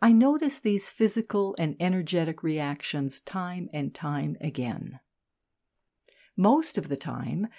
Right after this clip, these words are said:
I make clients aware of my observations,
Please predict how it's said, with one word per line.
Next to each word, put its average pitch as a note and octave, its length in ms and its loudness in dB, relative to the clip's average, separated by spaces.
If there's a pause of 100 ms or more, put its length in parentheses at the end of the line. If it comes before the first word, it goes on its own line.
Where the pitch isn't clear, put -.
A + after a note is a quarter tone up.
(180)
I F#3 120 6
make A3 320 2
clients F#3 480 -4
aware E3 420 2
of D3+ 160 -2
my C#3+ 180 -2
observations, C#3+ 1200 -4